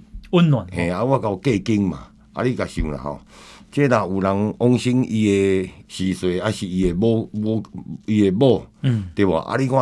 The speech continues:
Speaker 2: 倒个啊，
Speaker 1: 嗯。
Speaker 2: 啊，啊，大家聚在咧看，
Speaker 1: 嗯。
Speaker 2: 嘛无方便啊。
Speaker 1: 嗯，嗯，嗯。
Speaker 2: 对无？啊，伊伤心，啊，边仔还有人，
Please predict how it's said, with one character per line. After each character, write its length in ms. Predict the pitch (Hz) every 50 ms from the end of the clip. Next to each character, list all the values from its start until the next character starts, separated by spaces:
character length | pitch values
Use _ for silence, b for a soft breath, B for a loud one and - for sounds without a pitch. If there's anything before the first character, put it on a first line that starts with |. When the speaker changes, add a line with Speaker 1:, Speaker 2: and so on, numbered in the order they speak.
| 120 113 -
Speaker 2:
倒 120 | - 127
个 280 | 131 135 131 135 131 131
啊， 240 | 131 131 123 107 b b b b b b _
Speaker 1:
嗯。 120 | 131 123
Speaker 2:
啊， 100 | 107 120
啊， 340 | 117 - 123 131 120 123 120 -
大 100 | - -
家 160 | - 95 101 101
聚 140 | 101 147 127
在 200 | 92 104 87 87
咧 160 | 87 92 98
看， 200 | - - 85 76 64 60 - - - -
Speaker 1:
嗯。 120 | 135 123
Speaker 2:
嘛 100 | 110 98
无 320 | 117 101 80 76 73 85
方 140 | 87 82 80
便 240 | 78 82 78 69 67
啊。 40 | 69 135
Speaker 1:
嗯， 160 | 127 113 110
嗯， 160 | 113 107 98 92 101
嗯。 100 | 101 98
Speaker 2:
对 120 | 92 85
无？ 40 | 87
啊， 160 | 78 98 131
伊 180 | 139 135 127 117
伤 260 | - 131 123 127 123
心， 480 | 117 131 143 147 143 139 127 120 113 -
啊， 80 | - 127
边 180 | - 135 135 135
仔 100 | 135 127
还 80 | 139
有 120 | 135 101 80
人， 120 | 67 64